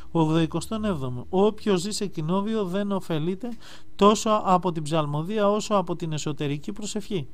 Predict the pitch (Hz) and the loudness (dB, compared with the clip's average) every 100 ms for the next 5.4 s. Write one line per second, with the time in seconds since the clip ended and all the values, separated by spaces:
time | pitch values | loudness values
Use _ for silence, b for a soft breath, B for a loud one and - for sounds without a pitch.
0 | B B B - 147 220 208 160 - 165 | B B B -2 4 6 4 0 -2 -2
1 | - 165 202 208 214 185 185 151 139 196 | 0 0 0 -2 -4 -2 0 -2 0 -2
2 | 214 262 170 175 165 165 180 208 190 - | -2 -4 -2 0 0 0 0 -4 -6 -4
3 | 202 202 196 240 233 B B B 190 170 | -6 -4 -6 -6 -8 B B B 4 4
4 | 156 156 202 208 202 180 165 151 160 196 | 4 0 0 -2 -4 -2 -2 -2 -2 -2
5 | 202 202 190 | -2 -2 -6